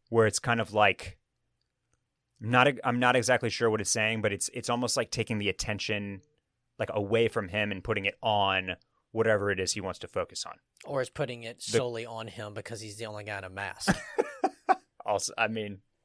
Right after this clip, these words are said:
Speaker 1: yeah. But, uh, yeah,
Speaker 2: He
Speaker 1: I don't
Speaker 2: loves, he loves it.
Speaker 1: I don't know. I'm trying to, I'm trying to suss it out 'cause it,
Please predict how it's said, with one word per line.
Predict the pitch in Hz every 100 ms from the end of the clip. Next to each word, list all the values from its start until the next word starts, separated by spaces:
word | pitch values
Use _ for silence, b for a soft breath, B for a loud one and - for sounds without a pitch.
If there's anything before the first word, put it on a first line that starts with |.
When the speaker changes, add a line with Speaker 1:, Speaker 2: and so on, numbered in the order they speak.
| -
Speaker 1:
yeah. | 107 113 - _ _ B B B B B _ - - 107
But, | 117 110 - 139
uh, | - -
yeah, | 117 131
Speaker 2:
He |
Speaker 1:
I |
don't | 135
Speaker 2:
loves, | 135 113
he | 120 143
loves | 131 110 90
it. | 80 -
Speaker 1:
I | 147
don't | 151
know. | 139
I'm | 98
trying | - 170 160
to, | 139
I'm | 135
trying | 165 175
to |
suss | - - 139 120
it | 113
out | 85 -
'cause | 117 104
it, | 104